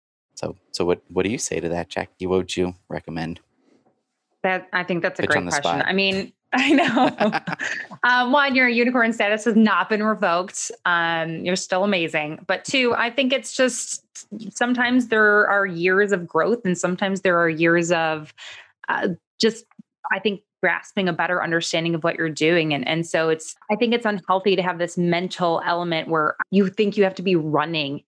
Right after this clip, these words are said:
Speaker 2: mentally the entire time. Sometimes it's a walk, run, jump. And then sometimes it's a,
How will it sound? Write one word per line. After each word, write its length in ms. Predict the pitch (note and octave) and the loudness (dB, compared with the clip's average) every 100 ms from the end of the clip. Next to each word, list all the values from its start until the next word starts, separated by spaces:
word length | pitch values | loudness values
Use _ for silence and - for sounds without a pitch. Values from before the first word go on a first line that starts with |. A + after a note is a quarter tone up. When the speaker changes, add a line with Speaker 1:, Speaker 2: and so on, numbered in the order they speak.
| - | -2
Speaker 2:
mentally 720 | F3 D#3 E3 A3 A3+ B3 C#4+ _ _ - | 0 0 0 2 4 4 0 _ _ -2
the 100 | F3+ | -2
entire 400 | F3 - F3 E3 | -2 -4 -4 -4
time. 320 | E3 D3+ C3 | -4 -6 -6
Sometimes 460 | - F#3 G#3+ G#3+ G3+ | -4 -4 -2 -2 -2
it's 160 | G3+ | 0
a 80 | F#3 | 0
walk, 340 | E3+ D#3 D#3 - | 2 2 2 -2
run, 500 | E3 D#3 D#3 D#3+ E3 _ _ - | -2 -2 -2 -6 -10 _ _ -8
jump. 400 | D#3 D#3 F3 A3 _ _ _ - | -2 0 -2 -6 _ _ _ -6
And 120 | F3+ | -2
then 120 | E3+ E3 | -2 -2
sometimes 420 | E3+ E3 F3+ E3+ | -2 -2 -2 -2
it's 160 | E3 | -2
a, 60 | D#3 | -2